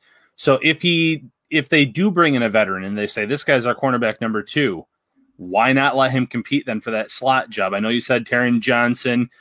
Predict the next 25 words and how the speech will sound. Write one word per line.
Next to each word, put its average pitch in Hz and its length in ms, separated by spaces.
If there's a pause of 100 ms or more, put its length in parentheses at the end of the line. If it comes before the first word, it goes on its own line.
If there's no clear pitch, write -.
(220)
uh, 98 340
you 120 140
know, 101 160
played 117 240
really 117 220
well 120 160
down 117 160
the 113 40
stretch, 120 300
which 131 160
he 123 100
did. 135 220
Obviously, 110 460
he 123 60
had 117 200
two, 143 360 (120)
you 143 140
know, 104 240
pick - 320
six - 420
touchdowns 131 720 (320)
regular 139 260
season 139 360
and 131 180
postseason 123 680